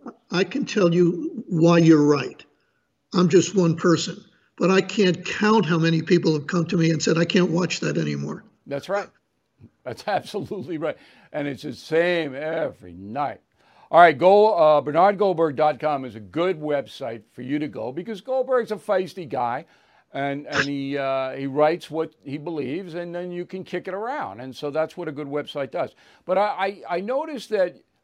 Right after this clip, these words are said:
Speaker 2: unlike Bill O'Reilly dot com, which has this magnificent Christmas store,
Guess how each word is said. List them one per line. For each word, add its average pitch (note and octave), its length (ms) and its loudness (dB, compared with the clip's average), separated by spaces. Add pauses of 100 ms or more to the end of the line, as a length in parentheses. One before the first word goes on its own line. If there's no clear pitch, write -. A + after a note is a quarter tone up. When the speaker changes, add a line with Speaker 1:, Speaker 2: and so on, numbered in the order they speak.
(100)
Speaker 2:
unlike G#3+ 380 0
Bill F#3 180 0
O'Reilly F3+ 500 0
dot A2 260 -8
com, A2+ 280 -14
which A#2+ 140 -18
has D3 240 -8
this C#3 160 -14
magnificent C#3 880 -8
Christmas G3+ 480 -14
store, - 400 -20